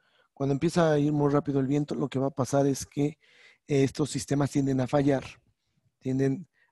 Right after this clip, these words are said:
a fallar en dos sentidos. Uno, este, si no están bien posicionadas tus palas, si no están bien po-, si no está bien posicionado tu, tu ángulo de cada pala, esto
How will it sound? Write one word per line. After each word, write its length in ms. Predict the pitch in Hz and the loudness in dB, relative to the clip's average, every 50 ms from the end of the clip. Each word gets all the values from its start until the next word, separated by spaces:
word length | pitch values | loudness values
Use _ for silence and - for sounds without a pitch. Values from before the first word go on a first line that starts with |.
| _ - | _ -4
a 100 | - 123 | -2 0
fallar 280 | 127 135 131 143 147 | 2 2 2 4 2
en 120 | 147 139 135 | 2 2 0
dos 140 | 139 147 - | 0 -2 -2
sentidos. 460 | - 131 117 - 127 117 120 - - | -2 -4 -4 -4 -6 -6 -6 -2 0
Uno, 280 | 175 170 143 120 107 _ _ _ _ _ _ _ _ _ _ _ _ _ - | 0 2 2 0 -4 _ _ _ _ _ _ _ _ _ _ _ _ _ -6
este, 960 | 143 139 120 - - _ - - 131 127 127 127 123 127 127 127 - 160 _ _ _ _ _ _ | -4 -4 -4 -6 -10 _ -4 -2 0 2 2 2 2 0 0 -2 -4 -8 _ _ _ _ _ _
si 200 | - - - 143 | -12 -6 -2 0
no 140 | 143 151 175 | 2 2 2
están 260 | 175 - 175 165 160 | 2 4 2 2 4
bien 160 | 151 165 156 | 4 2 2
posicionadas 640 | - - 139 123 135 120 - 135 131 139 143 151 135 | 2 -2 -2 -2 -2 -2 -2 -2 0 2 2 2 0
tus 200 | - - 123 - | 0 -6 -8 -8
palas, 580 | - - 139 131 139 - 226 - - - - _ _ _ _ _ _ _ _ _ | -2 0 0 0 0 -2 -4 -8 -12 -14 -16 _ _ _ _ _ _ _ _ _
si 200 | - - 135 131 | -6 -4 -2 0
no 100 | 139 147 | 0 0
están 260 | 139 - 147 143 135 | 0 0 0 0 0
bien 160 | 139 143 139 | 0 -2 -2
po-, 180 | - - 135 - - | -2 -6 -8 -8 -8
si 180 | - - 135 | -10 -8 -6
no 120 | 127 135 135 | -4 -4 -4
está 140 | - - 143 | -2 -2 -2
bien 160 | 139 139 135 | -2 -2 -4
posicionado 600 | - 127 - 127 - - 123 127 131 135 135 131 | -4 -8 -10 -10 -8 -6 -4 -4 -2 -2 -2 -4
tu, 320 | _ - 123 117 110 - _ _ _ _ _ _ | _ -6 -10 -8 -10 -12 _ _ _ _ _ _
tu 180 | - - 135 127 | -4 -2 0 0
ángulo 320 | 135 143 143 139 135 131 | 2 2 2 0 0 0
de 120 | 123 120 113 | -2 -4 -2
cada 220 | - 135 131 127 | 0 0 0 0
pala, 360 | - - 135 131 143 160 - _ _ _ _ _ _ _ _ _ _ | 0 0 0 0 0 -2 -4 _ _ _ _ _ _ _ _ _ _
esto 880 | - 143 139 123 - _ - 147 143 135 135 131 127 127 127 123 120 - | 0 2 2 2 0 _ 0 0 2 2 0 -2 -2 -2 -4 -6 -6 -8